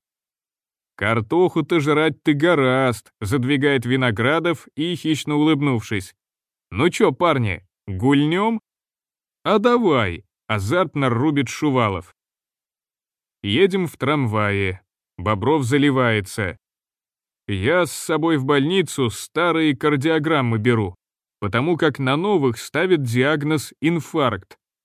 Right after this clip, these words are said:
Это мне во время матча так сердце повредили. Исследовали потом, сказали, до пенсии дотянешь". "А Старостины за что сели? Болтали много?" интересуется Шувалов.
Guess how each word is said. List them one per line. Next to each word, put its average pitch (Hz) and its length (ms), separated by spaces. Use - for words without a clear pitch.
Это 131 300
мне 139 280
во 139 120
время 143 320
матча 147 460
так 139 180
сердце 147 480
повредили. 123 840
Исследовали 143 720
потом, 117 580
сказали, 147 500
до 147 180
пенсии 156 480
дотянешь". 113 720
"А 104 140
Старостины 160 720
за 147 160
что 151 240
сели? 139 500
Болтали 123 540
много?" 113 520
интересуется 135 800
Шувалов. 120 680